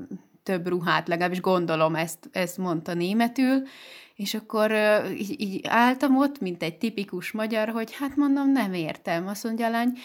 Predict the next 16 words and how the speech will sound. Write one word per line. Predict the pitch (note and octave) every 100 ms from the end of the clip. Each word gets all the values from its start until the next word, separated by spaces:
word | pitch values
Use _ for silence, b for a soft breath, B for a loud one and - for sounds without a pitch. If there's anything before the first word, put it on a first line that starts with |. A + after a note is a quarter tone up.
| B
"Ja, | - E4+ G#4 G4+
jó, | F#4+ C#4+
mindegy, | D#4 C#4 A#3 A3
magyar | C4+ A#3+ G#3 G3
vagy, | G3+ G#3
akkor | - F4 G#4+ G4 F#4+ D4
fogd | - F4 C4 B3+ -
a | - A#3+
három | B3 D4 B3 G#3 A#3
ruhádat, | E4+ E4+ D#4 D#4 D#4
többet | D4+ A#3+ A#3+
sajnos | B3+ A3 G3+
nem | - D#4+
vihetsz | D4+ D#4 D4 C4+
be, | C#4+
a | C4+ C4+